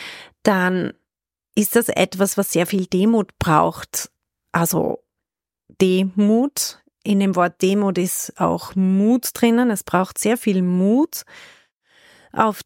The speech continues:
die andere Person zuzugehen und, und das mal zu sagen. Anstatt mit einem Vorwurf, das ist viel einfacher. Ich gehe mit einem Vorwurf auf die andere Person zu und sag, hey, du hast dich so entwickelt und das passt mir gar nicht und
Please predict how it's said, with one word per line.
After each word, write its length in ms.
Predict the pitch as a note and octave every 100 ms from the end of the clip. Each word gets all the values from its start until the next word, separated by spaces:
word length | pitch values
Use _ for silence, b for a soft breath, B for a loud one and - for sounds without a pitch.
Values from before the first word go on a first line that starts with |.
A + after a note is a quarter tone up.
| -
die 280 | F#3 F#3 -
andere 260 | G#3 G3+ G3+
Person 340 | G#3 G#3+ G3+
zuzugehen 720 | - C4 - G3+ F3 F#3+ G3
und, 460 | - F#3+ F#3+ F#3 F3
und 160 | G3+ F#3
das 140 | F#3
mal 200 | F#3+ E3+
zu 160 | - F#3
sagen. 760 | - G#3 C4 C#4 - - F#3 - _ _ _
Anstatt 680 | A3 G#3+ - G#3 F#3 F#3 -
mit 140 | G#3 F#3+
einem 160 | F#3 F3+
Vorwurf, 800 | C4+ G4+ A#3+ E3+ F3 C#4 - -
das 240 | - F3 F#3+
ist 200 | D#3+ -
viel 160 | C#4 E4 -
einfacher. 580 | F3 F3+ A#3+ A#3+ D#4 G4+
Ich 160 | F4 -
gehe 100 | G#3+
mit 140 | F#3+
einem 200 | F3+ F#3
Vorwurf 560 | - E4+ D#4 C4+ C4+ C4
auf 120 | C4
die 100 | B3
andere 220 | A#3 A#3
Person 560 | B3+ A#3+ A3+ G#3+ G#3+ A3
zu 260 | A#3+ A3+
und 180 | A3 F3+
sag, 300 | F#3+ F3 -
hey, 240 | C#4+ C#4+
du 80 | A3
hast 160 | G3 -
dich 320 | F#3+ - - B B B B B B B
so 160 | - A3+
entwickelt 540 | G#3 C#4+ - D#4+ D4
und 180 | G#3 -
das 100 | -
passt 240 | F3+ -
mir 100 | G#3+
gar 280 | B3+ C4+ D4
nicht 340 | C#4 C#4 -
und 420 | F#3 F3 E3+ -